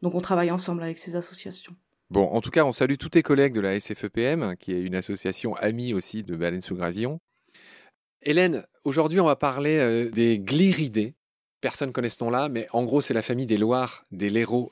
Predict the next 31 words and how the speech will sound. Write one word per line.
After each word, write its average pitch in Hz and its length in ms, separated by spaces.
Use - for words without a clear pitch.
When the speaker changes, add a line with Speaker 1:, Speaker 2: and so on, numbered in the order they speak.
Speaker 2:
et 101 100
des 92 120
muscardins. 95 560
Vingt-huit 175 560
espèces, - 720
neuf 131 340
genres 147 480
dans 120 260
le 113 140
monde. 123 520
On 135 100
les 143 160
appelait 170 220
autrefois, 165 420
les 156 80
Gliridés, 131 360
on 147 60
les 120 140
appelait 147 220
les 123 120
myoxydés. 123 760
Il 107 60
y 107 40
a 113 40
eu 117 80
bataille 123 440
entre 104 280
deux, 123 360
euh, 95 220
naturalistes 107 580
anglais. 107 360